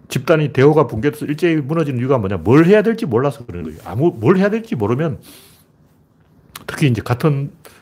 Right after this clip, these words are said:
편끼리 손발이 안 맞아서 계속 어긋나기 시작하면 패닉에 빠져서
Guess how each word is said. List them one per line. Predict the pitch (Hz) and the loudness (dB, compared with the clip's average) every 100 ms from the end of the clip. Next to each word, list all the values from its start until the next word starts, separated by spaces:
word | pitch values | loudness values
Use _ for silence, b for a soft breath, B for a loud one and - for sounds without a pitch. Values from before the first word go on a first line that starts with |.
| _ | _
편끼리 | - 117 127 113 98 | -4 -2 -2 -2 -4
손발이 | - 143 131 135 | -6 -2 0 0
안 | |
맞아서 | 101 113 - | 0 -2 -6
계속 | 113 117 139 - _ b b b | -4 -2 -2 -4 _ b b b
어긋나기 | 113 107 127 143 | -2 0 2 0
시작하면 | 120 107 113 120 90 - _ | -2 -2 -2 -4 -6 -12 _
패닉에 | 156 143 139 | -4 -2 0
빠져서 | 117 101 - 98 85 | 0 -2 -4 -8 -8